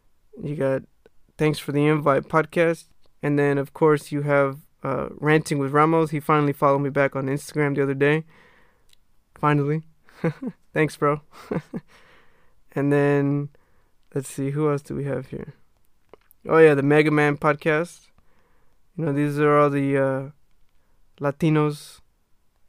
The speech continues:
and the Chicanos and everybody. So, yeah, if, these are the lists for twenty twenty-one for everybody to listen to.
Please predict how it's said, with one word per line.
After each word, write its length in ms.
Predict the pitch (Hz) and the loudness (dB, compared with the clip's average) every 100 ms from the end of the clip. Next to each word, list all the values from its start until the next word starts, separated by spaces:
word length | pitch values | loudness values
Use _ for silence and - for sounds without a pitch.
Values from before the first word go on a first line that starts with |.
| _ _ | _ _
and 180 | 147 139 | -6 -6
the 60 | |
Chicanos 560 | 135 - 160 151 151 143 | -8 -6 -2 0 -2 -4
and 80 | 143 | -4
everybody. 480 | 143 143 139 143 147 _ _ _ _ _ _ _ _ _ _ _ | -4 -2 -2 -2 -6 _ _ _ _ _ _ _ _ _ _ _
So, 520 | - 139 135 131 - - - | -10 -2 -2 -2 -6 -16 -8
yeah, 300 | 196 165 135 | -2 -2 -2
if, 60 | 147 - | -8 -14
these 260 | 165 143 | -10 -6
are 80 | 151 | -6
the 280 | 143 135 - _ | -8 -10 -12 _
lists 240 | 151 156 | -4 -4
for 120 | - 143 | -6 -10
twenty 360 | - 151 151 | -4 -2 -4
twenty-one 600 | - - 151 143 139 135 131 - | -6 -6 -4 -2 -4 -6 -12 -8
for 80 | 131 | -4
everybody 320 | 139 143 139 | -2 0 -2
to 120 | - | -4
listen 240 | 139 143 127 | -8 -8 -12
to. 240 | - 147 | -14 -16